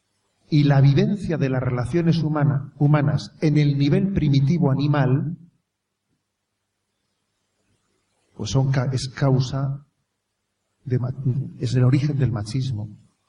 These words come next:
El origen del machismo está en la vivencia de la relación a un nivel instintivo animal. El hombre tiene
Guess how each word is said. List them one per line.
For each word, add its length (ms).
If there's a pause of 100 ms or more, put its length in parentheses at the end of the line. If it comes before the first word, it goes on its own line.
(460)
El 140
origen 320
del 100
machismo 640 (400)
está 540
en 160
la 80
vivencia 600 (160)
de 160
la 100
relación 540
a 20
un 140
nivel 240
instintivo 580
animal. 540 (2250)
El 120
hombre 180
tiene 500